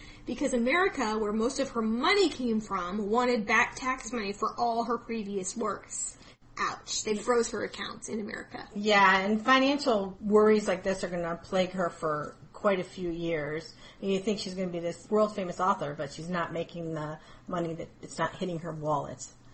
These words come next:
Speaker 1: So the bombs fell with Agatha glamorously typing in a fur coat while glass broke all around her. She didn't go to any bomb shelters.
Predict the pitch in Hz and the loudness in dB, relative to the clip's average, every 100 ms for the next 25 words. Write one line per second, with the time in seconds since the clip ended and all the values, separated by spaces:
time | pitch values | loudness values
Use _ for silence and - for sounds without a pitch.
0 | - - - 190 285 311 302 - 226 269 | -20 -20 -6 2 4 4 2 -2 4 6
1 | 226 277 349 403 403 - - 254 226 214 | 8 10 10 10 8 2 2 4 6 4
2 | 247 262 381 - - 247 - 247 254 277 | 4 4 2 -2 2 2 4 6 6 4
3 | - 254 226 220 262 277 285 302 269 254 | 2 2 2 2 2 6 6 8 6 6
4 | 240 247 240 262 - 277 277 254 233 233 | 4 2 2 2 4 4 6 2 2 0
5 | - - 247 262 - 220 214 214 220 - | -4 0 0 0 0 -2 0 0 0 0
6 | 226 220 220 214 226 208 214 240 - - | 0 0 0 0 0 0 0 -2 -4 -6
7 | 202 208 208 202 202 185 196 185 196 196 | -6 -6 -4 -4 -6 -6 -6 -4 -4 -6
8 | - 214 240 233 | -10 -8 -6 -6